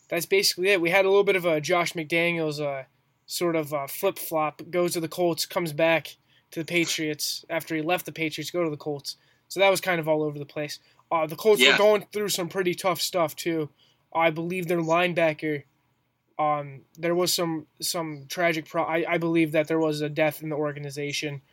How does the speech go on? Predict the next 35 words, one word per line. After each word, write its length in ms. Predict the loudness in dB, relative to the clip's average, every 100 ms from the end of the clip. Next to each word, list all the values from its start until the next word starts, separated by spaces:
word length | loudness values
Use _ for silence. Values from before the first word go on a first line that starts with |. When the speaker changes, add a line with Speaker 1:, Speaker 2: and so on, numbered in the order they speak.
| _ -20 _ 0 4 6
Speaker 1:
Um, 320 | 6 2 -2 -6
n-, 180 | -2 10
no, 200 | 12 12
it's, 180 | 12 8
it's, 260 | 2 2 2
it's, 240 | 4 4 4
I 100 | 4
mean, 320 | 6 4 0 -10 _ _ _ _
you 140 | 4 8
laugh, 300 | 8 8 6
but 80 | 4
I 40 |
mean, 160 | 4 4
like, 180 | 2 2
it's, 260 | 2 2 8
it 160 | 8
is 120 | 8 4
kind 220 | 4 4
of 80 | 4
hard 220 | 4 4
stuff 200 | 2 0
to 80 | 0
go 100 | 0
through. 100 | 0
I 20 |
mean, 120 | -2 0
you 60 |
don't 100 | 0
wanna 140 | 0 -2
see 160 | -4
someone 260 | -4 -6 -8
like 160 | -8
that. 240 | -8 -8 -8
Mm, 200 | -12 -14 _ _ -4
whatever. 360 | 4 4 4